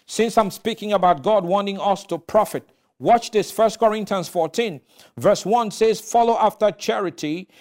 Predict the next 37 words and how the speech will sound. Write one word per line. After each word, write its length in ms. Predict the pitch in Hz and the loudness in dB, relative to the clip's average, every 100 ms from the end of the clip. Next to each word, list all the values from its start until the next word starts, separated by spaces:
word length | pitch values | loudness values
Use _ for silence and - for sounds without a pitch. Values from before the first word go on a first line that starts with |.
| _ - | _ -8
and 300 | 196 196 175 | -4 -4 -4
desire 920 | 165 165 123 117 226 240 233 240 233 | -2 -4 -4 -2 2 2 2 2 0
spiritual 520 | - - 226 214 214 | -2 -4 -6 -4 -4
gifts, 380 | 170 160 123 - _ _ _ _ _ - | -4 -6 -6 -14 _ _ _ _ _ 2
uh, 200 | 185 175 | 6 6
but 260 | 139 185 151 | 4 0 2
rather 560 | 190 269 214 165 170 - - | 2 2 2 2 0 -4 2
that 260 | 190 190 | 2 2
you 640 | 131 151 220 269 277 285 | -6 -6 -2 0 0 -2
may 480 | 220 196 220 226 220 220 _ - | -2 -2 0 0 0 -4 _ -4
prophesy." 800 | - 269 - 180 - 170 131 117 | 2 2 2 -6 0 2 2 -2
Notice, 520 | 160 262 - 156 - _ _ - | -4 -4 -4 -6 -6 _ _ -4
it 120 | 170 | -2
says, 840 | - - 269 240 190 214 233 208 - _ _ - | -2 0 4 4 4 0 -4 -8 -12 _ _ 0
It 100 | 190 | 4
is 200 | 196 131 | 4 2
good 260 | 160 269 | -4 -2
to 100 | 226 | 0
desire 480 | 185 185 135 214 214 | 0 0 2 2 2
spiritual 480 | - 240 240 - 220 | 0 -6 -6 -4 -4
gifts, 400 | 135 135 - - _ _ _ _ - | -4 -8 -10 -18 _ _ _ _ 0
it 100 | 196 | 0
is 200 | 180 127 | 0 -2
good 400 | 220 269 202 - _ _ _ _ _ _ _ _ _ - | -2 -2 -4 -16 _ _ _ _ _ _ _ _ _ 0
to 120 | 196 | 0
desire 460 | 156 175 196 208 | 2 2 4 4
this 260 | 180 247 - | 4 0 -2
gift. 180 | 190 160 | -6 -4
Now, 140 | 190 | -4
speaking 440 | - - 185 220 208 | -4 -8 -8 -6 -2
to 120 | 190 | -2
the 140 | 160 | -2
church, 500 | - - 233 185 - | -8 -4 -2 -2 -4
the 100 | 160 | -4
body 280 | 147 202 185 | 2 2 2
of 160 | 175 - | -4 -2
Christ, 420 | 226 190 175 | -2 -2 -6